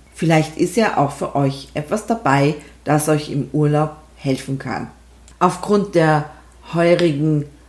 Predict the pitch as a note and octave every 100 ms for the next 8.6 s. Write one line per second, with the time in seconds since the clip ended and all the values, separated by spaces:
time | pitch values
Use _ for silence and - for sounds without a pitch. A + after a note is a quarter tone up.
0 | _ - F3+ D#3+ D3 D3 C#3 D3+ A3 A3
1 | G#3 F#3+ F#3+ F#3 F3 - - E3 D#3+ D#3
2 | D#3 D3+ - - - - D#3 D3+ C#3+ -
3 | D#3 C#3+ C#3+ C#3+ D3 D3 D3+ C#3+ D#3 -
4 | D3 D3 C#3 C3+ C#3 - - C3 F3 F#3+
5 | - D#3 E3 D#3+ D3+ - D#3 D3 C#3+ C#3+
6 | - - - - - _ - D#3+ D#3 C3+
7 | C#3 B2+ C#3 F3+ G#3 F#3+ - - F3 F#3+
8 | F#3 - D#3 D#3 D3+ -